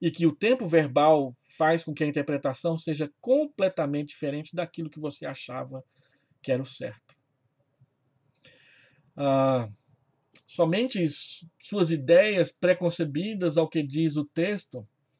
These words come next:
submeta as suas ideias preconcebidas ao que diz o texto. Deixe o texto julgar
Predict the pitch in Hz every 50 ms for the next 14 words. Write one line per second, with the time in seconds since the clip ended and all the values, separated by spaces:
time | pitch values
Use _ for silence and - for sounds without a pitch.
0 | _ _ _ _ _ _ _ - - 214 180 202 180 175 214 254 277 269 - 156
1 | - - 175 170 151 160 147 143 147 147 147 147 - 165 - - 147 139 - 143
2 | 139 139 165 165 175 170 180 170 - 170 151 131 139 131 131 131 - _ - -
3 | - - 139 135 156 202 254 277 247 - 202 160 - 185 196 190 - 180 160 139
4 | 139 180 254 254 214 165 127 147 156 170 170 151 139 127